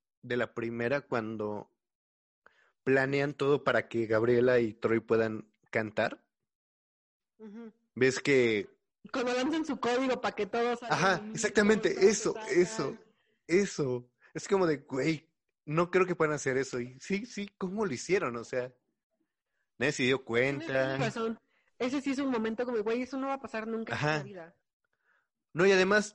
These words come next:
Speaker 1: ¿cómo se van todos de, por ejemplo, del salón donde están los de Gabriela y todos ellos?
Speaker 2: Ajá. Aparte, ¿sabes qué? También eso es lo que me sacó mucho de onda. Deja tú que hicieran eso, güey. O sea, que todos casualmente llegaran al auditorio.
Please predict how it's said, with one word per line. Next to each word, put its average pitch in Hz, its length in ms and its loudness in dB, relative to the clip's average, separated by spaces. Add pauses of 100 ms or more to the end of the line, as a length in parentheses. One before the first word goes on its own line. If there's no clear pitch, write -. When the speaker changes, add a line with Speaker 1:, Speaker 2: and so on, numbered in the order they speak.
Speaker 1:
¿cómo 214 240 2
se 196 120 -4
van 180 220 0
todos 180 360 2
de, 120 180 0
por 120 120 -6
ejemplo, 127 340 -2
del 113 180 -4
salón 120 320 -2
donde 131 160 -4
están 113 580 -2
los 113 160 -10
de 104 600 -10
Gabriela 123 440 0
y 123 40 -6
todos 127 240 -6
ellos? 131 300 -8 (260)
Speaker 2:
Ajá. 214 380 -4 (360)
Aparte, 269 400 -4
¿sabes 311 240 -4
qué? 302 120 -6
También 277 320 -2
eso 277 180 -6
es 262 60 -6
lo 262 120 -4
que 233 80 -6
me 214 140 -6
sacó 214 180 -8
mucho 240 280 -4
de 208 80 -2
onda. 214 280 -4
Deja 302 240 -4
tú 330 200 -6
que 311 100 -2
hicieran 262 380 -2
eso, 254 260 -4
güey. 170 280 -4 (440)
O 220 80 -4
sea, 240 120 -4
que 226 160 -6
todos 311 480 -2
casualmente 277 600 0 (560)
llegaran 214 540 -2
al 226 140 -2
auditorio. 233 520 -6